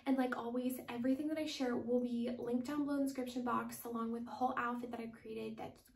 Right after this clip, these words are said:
that way it's just easy for you to shop the looks that I've created. And if you're new around here, hi there, I'm Elena. We talk all things affordable fashion, lots of Walmart, Amazon, and Target a few times a week. So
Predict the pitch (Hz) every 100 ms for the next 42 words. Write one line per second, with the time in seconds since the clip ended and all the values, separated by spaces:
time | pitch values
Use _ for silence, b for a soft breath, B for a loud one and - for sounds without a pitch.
0 | - 220 240 226 220 - - - 262 262
1 | 269 262 269 B B - 240 233 233 -
2 | 233 233 233 262 320 - 320 294 - -
3 | 277 285 294 277 B B B B 254 247
4 | 254 254 269 262 262 269 294 330 359 349
5 | 370 392 427 - - 208 220 285 330 247
6 | 240 220 220 233 311 349 277 - 240 240
7 | - - 247 285 320 311 277 277 277 262
8 | - 240 240 247 240 240 B B B 240
9 | 247 262 240 240 240 233 - 233 226 226
10 | 220 214 220 226 220 - - - _ _
11 | _ 247 247 240 226 214 214 214 - -
12 | -